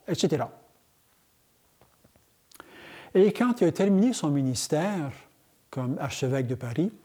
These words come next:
on avait mis derrière l'église, derrière la cathédrale, en fait, un livre d'or dans lequel les paroissiens étaient invités à écrire un petit mot pour le remercier pour son ministère pastoral.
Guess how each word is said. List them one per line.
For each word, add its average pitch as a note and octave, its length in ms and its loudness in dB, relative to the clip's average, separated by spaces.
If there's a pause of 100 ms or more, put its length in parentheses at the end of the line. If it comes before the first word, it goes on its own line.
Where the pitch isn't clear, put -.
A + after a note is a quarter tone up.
(800)
on D3+ 100 2
avait D#3 240 4
mis G#3 260 6
derrière D3 440 2
l'église, C3+ 440 0
derrière C#3+ 280 2
la B2+ 100 -2
cathédrale, C3 560 -4
en A#2+ 60 -12
fait, - 280 -6 (460)
un C#3 160 0
livre E3+ 300 4
d'or D3+ 480 -2 (580)
dans D#3 160 2
lequel F#3 540 2
les C3 340 2
paroissiens D#3 800 -2
étaient E3 340 -2
invités D3+ 300 0
à F3 40 -2
écrire F3 320 0
un C#3 60 0
petit - 240 -2
mot C3 260 0 (400)
pour E3+ 160 0
le C#3+ 120 2
remercier D3+ 420 0
pour - 80 -12
son D#3 60 2
ministère C3+ 400 -2
pastoral. B2+ 480 -6